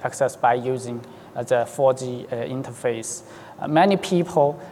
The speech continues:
uh, think that four G channel is secure, but actually, a hacker can play man in the middle easily through fake base station. Uh, another problem is that we find that,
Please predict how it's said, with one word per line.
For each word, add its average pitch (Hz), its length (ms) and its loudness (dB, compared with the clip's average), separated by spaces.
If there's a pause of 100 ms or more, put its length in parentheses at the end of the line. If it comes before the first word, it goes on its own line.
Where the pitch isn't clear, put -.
uh, 135 100 4
think 139 320 0
that 131 200 4
four 147 280 2
G 143 140 -4
channel 135 360 0
is 120 200 -6
secure, 123 520 -4 (480)
but 135 220 6 (120)
actually, 131 500 2 (360)
a 127 160 4
hacker 135 360 0
can 120 360 -8
play 123 340 4 (300)
man 143 280 4
in 131 80 -2
the 127 100 0
middle 139 380 4
easily 143 380 0
through 120 360 -4
fake 127 360 2
base 127 180 2
station. 123 560 -2 (680)
Uh, 143 140 2
another 175 460 6
problem 165 560 4
is 123 140 -6
that 127 320 4
we 143 140 2
find 135 420 4
that, 120 400 2